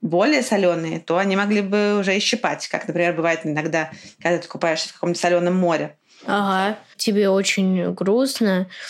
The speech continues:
Speaker 2: ты плачешь, а тут ещё и глаза щипет от слёз вообще.
Speaker 1: Жуть, да?
Speaker 2: Рай, рай на земле.
Speaker 1: Хорошо, что природа позаботилась о том, что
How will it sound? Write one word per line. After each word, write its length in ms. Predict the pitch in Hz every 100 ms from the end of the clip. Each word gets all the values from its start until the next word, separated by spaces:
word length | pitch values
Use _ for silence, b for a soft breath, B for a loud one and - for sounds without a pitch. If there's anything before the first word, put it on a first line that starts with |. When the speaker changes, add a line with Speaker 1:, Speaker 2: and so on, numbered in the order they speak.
| B _
Speaker 2:
ты 100 | 180
плачешь, 880 | 185 180 185 226 233 226 190 - B B B
а 120 | 185
тут 200 | 185 214
ещё 240 | 220 -
и 120 | 226 196
глаза 460 | 196 214 202 180
щипет 400 | 180 - 185 185
от 100 | 185
слёз 420 | 185 - 185 - -
вообще. 460 | 190 196 - 190
Speaker 1:
Жуть, 320 | 180 175 175 -
да? 180 | 180 202 -
Speaker 2:
Рай, 420 | 190 220 220 214 -
рай 320 | 196 233 320
на 160 | 330
земле. 720 | 311 339 330 320 311 233 185 190 B B
Speaker 1:
Хорошо, 340 | 214 185 185 240
что 180 | - 226
природа 420 | 208 190 233 226
позаботилась 800 | 214 190 185 220 247 196 190 -
о 80 | -
том, 220 | 202 214
что 320 | - 190 190